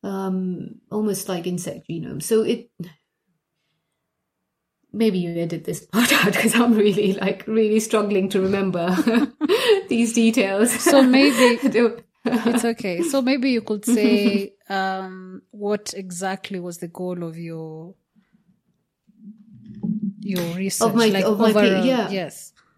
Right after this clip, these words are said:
Speaker 1: Overall, so it was, it was to identify molecules that could be used, um, as vaccine candidates.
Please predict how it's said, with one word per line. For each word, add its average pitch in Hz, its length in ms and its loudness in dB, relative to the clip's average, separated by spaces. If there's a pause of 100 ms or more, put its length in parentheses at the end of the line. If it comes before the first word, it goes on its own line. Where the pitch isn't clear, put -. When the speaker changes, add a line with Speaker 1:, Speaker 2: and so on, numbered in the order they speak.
(260)
Speaker 1:
Overall, 226 460 4
so 247 160 -2
it 302 120 2
was, 302 200 0
it 254 100 2
was 277 180 2
to 254 100 0
identify 220 960 0
molecules 190 800 -2
that 180 200 -4
could 185 160 -6
be 196 100 -6
used, 190 720 -6
um, 175 560 -6
as 170 300 -6
vaccine 180 380 -6
candidates. - 720 -8